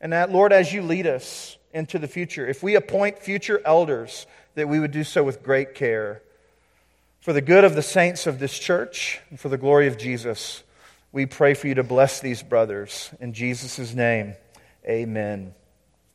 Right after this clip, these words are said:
Now, there are some takeaways for us today, guys. Our elders care for us. We care for them.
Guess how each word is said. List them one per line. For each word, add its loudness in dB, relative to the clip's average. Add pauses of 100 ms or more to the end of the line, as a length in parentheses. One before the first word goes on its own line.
Now, 4
there 6
are 6
some -4
takeaways 0
for -6
us -2
today, -8
guys. -10 (880)
Our 4
elders 6
care 4
for -4
us. -4
We -6
care 0
for -8
them. -6